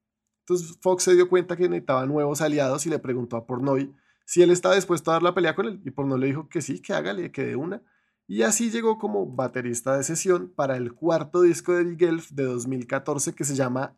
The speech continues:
Into the Maelstrom, que es este que, que les dejo hoy.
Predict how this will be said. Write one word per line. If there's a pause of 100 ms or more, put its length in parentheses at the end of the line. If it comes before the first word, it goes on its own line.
Into
the
Maelstrom, (640)
que
es
este
que,
que
les
dejo
hoy.